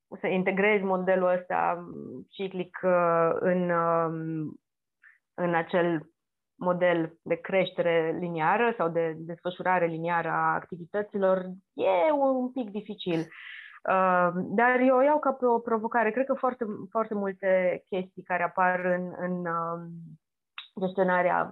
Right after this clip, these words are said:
afacerii ăsteia, le iau ca pe niște, um,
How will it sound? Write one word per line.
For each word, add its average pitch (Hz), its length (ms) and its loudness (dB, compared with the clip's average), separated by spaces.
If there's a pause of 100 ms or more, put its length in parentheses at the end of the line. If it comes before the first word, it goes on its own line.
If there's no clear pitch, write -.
afacerii 175 720 -4
ăsteia, 180 420 0 (280)
le 190 120 0
iau 185 200 4
ca 185 120 0
pe 180 140 -2
niște, 175 720 2 (720)
um, 170 600 2